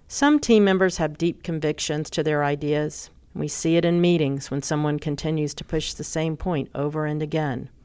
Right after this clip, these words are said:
Why does this occur? <laughs> Sometimes it's part of an individual's D N A. Convictions to something are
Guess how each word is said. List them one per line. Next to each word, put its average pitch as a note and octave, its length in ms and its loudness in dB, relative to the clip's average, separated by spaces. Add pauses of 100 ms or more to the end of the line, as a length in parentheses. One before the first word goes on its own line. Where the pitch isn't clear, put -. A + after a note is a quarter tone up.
(320)
Why D3 220 2
does F#3 180 0
this A3 180 -2
occur? A3+ 400 4 (320)
<laughs> - 300 -10
Sometimes E3 500 -2
it's E3+ 160 -4
part E3+ 220 4
of E3 80 2
an E3+ 140 4
individual's F3 560 2
D F#3 160 6
N F3+ 100 4
A. F3 300 -2 (560)
Convictions D#3 640 2
to D3+ 100 -2
something D3+ 420 0
are C3+ 140 -2